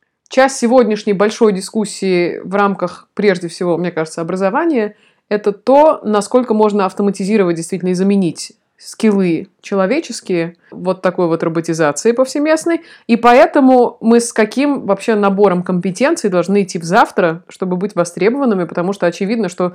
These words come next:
наибольшее количество профессий, которые требуют определённой точности, будут так или иначе заменяться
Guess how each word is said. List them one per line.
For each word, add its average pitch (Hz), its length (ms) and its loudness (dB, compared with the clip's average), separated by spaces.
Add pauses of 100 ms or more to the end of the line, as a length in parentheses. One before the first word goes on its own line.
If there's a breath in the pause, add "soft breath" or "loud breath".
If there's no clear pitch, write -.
(360 soft breath)
наибольшее 196 720 2
количество 180 400 0
профессий, 180 480 -4
которые 175 320 -4
требуют 170 340 -2
определённой 165 500 -4
точности, 160 720 -6 (760 soft breath)
будут 240 360 2
так 208 240 2
или 185 160 0
иначе 202 320 0
заменяться 180 640 -2